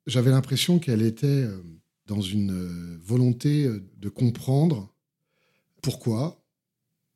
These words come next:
comment, pourquoi elle, pourquoi, pourquoi son, pourquoi son enfant. Et c'est, c'est marquant parce que, euh, si jamais mon, mon, mon petit garçon devait être victime de ça,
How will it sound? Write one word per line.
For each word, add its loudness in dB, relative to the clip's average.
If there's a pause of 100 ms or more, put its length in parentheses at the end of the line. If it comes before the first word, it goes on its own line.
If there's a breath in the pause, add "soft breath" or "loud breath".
comment, 0 (440)
pourquoi -2
elle, 0
pourquoi, -6
pourquoi -10
son, -6
pourquoi -8
son -2
enfant. -6 (880 soft breath)
Et -2
c'est, -2
c'est 0
marquant 2
parce -4
que, -4
euh, -2 (1400)
si -10
jamais 2
mon, 0
mon, -16
mon -18
petit -14
garçon -6
devait -4
être -14
victime -10
de -10
ça, -6